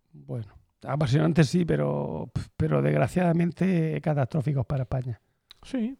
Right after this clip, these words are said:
Speaker 2: bueno.
Speaker 1: Bueno, vamos con Antonio Cánovas del Castillo.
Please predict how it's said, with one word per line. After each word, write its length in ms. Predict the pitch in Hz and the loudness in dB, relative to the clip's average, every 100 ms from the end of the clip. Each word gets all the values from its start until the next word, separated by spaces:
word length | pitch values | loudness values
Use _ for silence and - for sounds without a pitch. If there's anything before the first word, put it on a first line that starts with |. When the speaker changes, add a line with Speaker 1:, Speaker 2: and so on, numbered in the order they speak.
| - | -8
Speaker 2:
bueno. 200 | 214 226 | -8 -4
Speaker 1:
Bueno, 320 | 214 214 117 - _ _ - | -2 -2 -2 -10 _ _ 8
vamos 260 | 214 240 | 10 10
con 100 | 208 | 8
Antonio 280 | 185 190 185 | 6 8 6
Cánovas 300 | 175 240 170 | 4 6 6
del 120 | 165 | 6
Castillo. 540 | 151 131 147 104 117 | 2 -4 -4 -8 -10